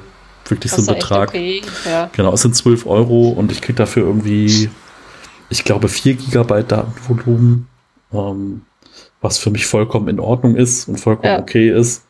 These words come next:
Speaker 1: Ähm, aber, naja, andere Leute kriegen halt irgendwie noch mehr und, aber ich meine, zwölf Euro, wenn man das so stehen lässt für im Monat meine unbeschränkte Handynutzung, ähm,
Speaker 2: Ja.
Speaker 1: also bis auf halt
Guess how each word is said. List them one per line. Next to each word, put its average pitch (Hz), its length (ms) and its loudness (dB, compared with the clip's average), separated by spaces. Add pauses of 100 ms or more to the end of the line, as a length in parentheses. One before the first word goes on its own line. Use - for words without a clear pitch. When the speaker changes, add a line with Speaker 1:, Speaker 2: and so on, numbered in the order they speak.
(580)
Speaker 1:
Ähm, 101 580 -2 (240)
aber, 107 500 0
naja, 98 320 0
andere 107 600 2
Leute 107 260 2
kriegen 113 220 -4
halt 107 100 2
irgendwie 104 200 0
noch 117 220 0
mehr 113 460 4
und, 90 300 -8 (320)
aber 98 160 0
ich - 100 -2
meine, 104 160 2
zwölf 117 280 0
Euro, 110 380 2
wenn 104 60 -2
man 98 140 0
das 110 160 -2
so 117 80 -2
stehen 107 320 0
lässt 107 220 -2
für - 100 -4
im 104 120 -6
Monat 104 480 0 (600)
meine 104 200 0
unbeschränkte 107 540 0
Handynutzung, 120 880 2 (120)
ähm, 107 500 -2
Speaker 2:
Ja. - 160 -4 (100)
Speaker 1:
also 92 180 -6
bis - 220 -12
auf - 160 -10
halt 95 120 -8